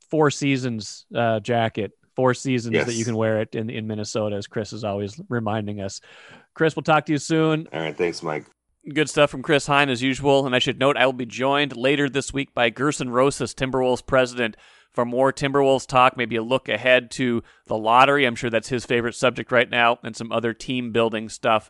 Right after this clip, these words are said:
Speaker 1: as well. Right now, though, let's end with the cooler. Saint Paul Saints begin their first season, their first ever game as a Twins affiliate on Tuesday in Omaha,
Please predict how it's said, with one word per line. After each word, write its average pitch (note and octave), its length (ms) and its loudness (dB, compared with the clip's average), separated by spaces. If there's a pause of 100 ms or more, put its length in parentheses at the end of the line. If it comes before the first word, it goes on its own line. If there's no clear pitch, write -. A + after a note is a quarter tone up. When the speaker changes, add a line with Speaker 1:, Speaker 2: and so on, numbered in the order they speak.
(160)
Speaker 1:
as G#2+ 340 2
well. G#2+ 480 0 (460)
Right D3+ 160 2
now, D#3 160 8
though, F3 140 4
let's D3 140 0
end D3+ 180 -2
with E3 220 0
the D#3 100 2
cooler. E3+ 680 2 (240)
Saint - 320 -4
Paul D#3+ 280 4
Saints D3+ 680 -2
begin C3+ 460 -4
their C#3 200 2
first - 580 -2
season, D3 560 -2
their A2 120 0
first D#3 360 -2
ever C#3+ 200 2
game C3 300 0
as B2 140 -4
a B2+ 60 -6
Twins C#3+ 600 -4
affiliate C#3+ 640 0
on B2 220 -2
Tuesday C#3 460 0
in B2+ 140 -2
Omaha, C#3 520 4